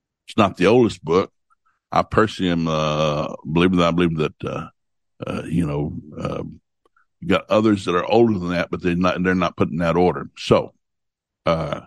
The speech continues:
uh, Job is, personally, my thing is the oldest book in the Bible, which is incredible because the story of what happens to Job. So today we're picking up in, uh, Joshua chapter twelve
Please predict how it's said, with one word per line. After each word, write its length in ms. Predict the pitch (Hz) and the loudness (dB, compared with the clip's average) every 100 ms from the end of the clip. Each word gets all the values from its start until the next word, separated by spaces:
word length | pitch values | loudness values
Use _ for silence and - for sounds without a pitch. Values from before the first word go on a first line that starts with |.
| _ _ _ _ _ | _ _ _ _ _
uh, 200 | 80 78 | -6 -4
Job 580 | 80 - 143 101 104 104 | 2 4 4 4 2 2
is, 260 | 95 90 - 85 - | 0 -2 -10 -12 0
personally, 420 | 120 123 95 87 | 2 2 -2 0
my 160 | 101 110 | 0 0
thing 280 | - 85 | -2 -4
is 140 | 85 76 | -6 -4
the 140 | 80 | 2
oldest 340 | 87 87 78 - | 2 2 -4 -8
book 160 | 67 | -6
in 60 | 69 | -4
the 80 | 76 | -4
Bible, 300 | 71 82 80 | -2 0 0
which 180 | 78 | -2
is 100 | 78 | -4
incredible 460 | 82 80 - 87 92 | -8 -4 2 2 0
because 260 | 92 80 - | -2 -4 -6
the 80 | |
story 300 | - - 87 | -12 -2 0
of 80 | 82 | 0
what 120 | 80 | -2
happens 280 | - - 78 | -4 -4 -6
to 100 | - | -12
Job. 280 | - 65 55 - _ - - - _ _ _ _ | -8 -8 -8 -12 _ -20 -20 -20 _ _ _ _
So 180 | - 135 | 4 4
today 340 | 131 170 170 | 6 4 4
we're 140 | 139 | 2
picking 320 | 143 147 131 131 | 0 -4 -4 -4
up 160 | 120 | -4
in, 260 | 117 107 101 | -4 -4 -4
uh, 180 | 92 101 | -2 0
Joshua 500 | 85 120 120 - 98 | 2 2 2 -2 -2
chapter 440 | - 104 - 82 - | 0 -2 -2 -8 -6
twelve 500 | - 143 104 82 | 2 4 4 2